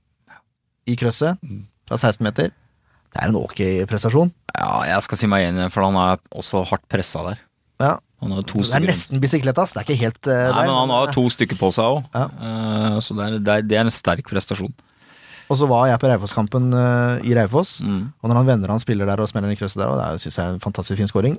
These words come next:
Speaker 1: og ikke minst den der, eh, hjemme mot Koffa. Men den er jeg litt mer usikker på om han mente det eller ikke. <laughs>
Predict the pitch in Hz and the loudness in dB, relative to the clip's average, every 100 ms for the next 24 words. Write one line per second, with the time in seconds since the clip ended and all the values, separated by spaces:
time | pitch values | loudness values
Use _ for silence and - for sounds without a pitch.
0 | - 127 127 113 110 120 - 117 90 95 | 0 2 4 4 4 0 0 2 2 2
1 | 104 101 107 87 95 - 113 - 120 - | 2 0 0 -2 -4 -2 -2 -4 -6 -8
2 | - _ _ _ _ _ 135 135 151 151 | -20 _ _ _ _ _ 2 4 4 2
3 | 147 165 123 120 123 143 117 104 104 123 | 2 2 2 2 2 2 0 -2 -2 -2
4 | 214 - - 165 - 226 - - - - | -4 -6 -4 -2 0 0 0 -2 0 0
5 | 247 185 | 0 0